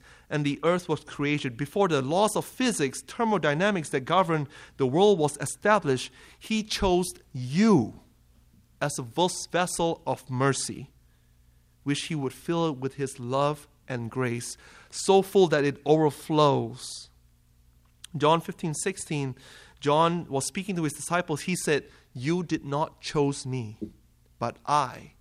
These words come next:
chose you." The doctrine of election is a precious thing, and it would be a mistake to think that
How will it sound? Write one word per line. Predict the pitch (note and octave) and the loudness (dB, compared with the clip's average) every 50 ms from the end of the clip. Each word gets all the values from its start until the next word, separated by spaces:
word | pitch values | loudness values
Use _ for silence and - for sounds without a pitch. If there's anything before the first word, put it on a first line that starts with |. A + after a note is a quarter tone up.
| - _ _ _ _ _ _ | -20 _ _ _ _ _ _
chose | - - - C3 A#2+ A2+ G#2 - - | -14 -4 -2 -2 -2 -2 -4 -8 -10
you." | A2 A2 G#2 - - _ _ _ _ _ _ _ _ _ _ _ _ _ _ _ _ _ _ _ _ _ _ _ _ _ _ _ _ _ _ - - - - - - _ _ - | -10 -10 -10 -10 -14 _ _ _ _ _ _ _ _ _ _ _ _ _ _ _ _ _ _ _ _ _ _ _ _ _ _ _ _ _ _ -20 -20 -20 -20 -20 -20 _ _ -2
The | C#3+ C3+ | 0 2
doctrine | E3 F#3 F#3 - - F#3 F3 | 2 0 0 0 -4 -4 -4
of | D#3+ - - - | -4 -6 -6 -8
election | C3 B2 C#3 C#3+ - - - A#2 - - C3 - _ - _ _ _ _ _ _ _ _ _ _ | -2 -2 -2 -2 -2 -6 -8 -8 -10 -12 -14 -18 _ -20 _ _ _ _ _ _ _ _ _ _
is | D3+ - - | -6 -6 -6
a | |
precious | - - - E3+ E3 - - C#3 - - | 6 6 6 6 6 2 -6 -8 -10 -8
thing, | - D3+ B2 C#3 B2+ - _ _ _ _ _ _ _ _ _ _ _ _ _ _ _ _ _ - - - - _ _ - | -8 -8 -8 -10 -12 -16 _ _ _ _ _ _ _ _ _ _ _ _ _ _ _ _ _ -20 -20 -20 -20 _ _ -6
and | C#3+ D3 D#3 | -2 -2 0
it | D3+ | 0
would | D#3 C#3+ C3 | -2 -2 -2
be | D3 C#3+ | -2 -2
a | C3 | -2
mistake | B2+ B2+ C3 A#2+ - - - - G3 G3 E3 - - - - - | 0 -2 -4 -4 -4 -8 -4 0 0 0 0 -2 -6 -14 -12 -8
to | - C3+ | -8 -8
think | - - D#3 D3 C#3+ D3 | -4 -2 -2 -2 -2 -2
that | D3 - - | -4 -6 -6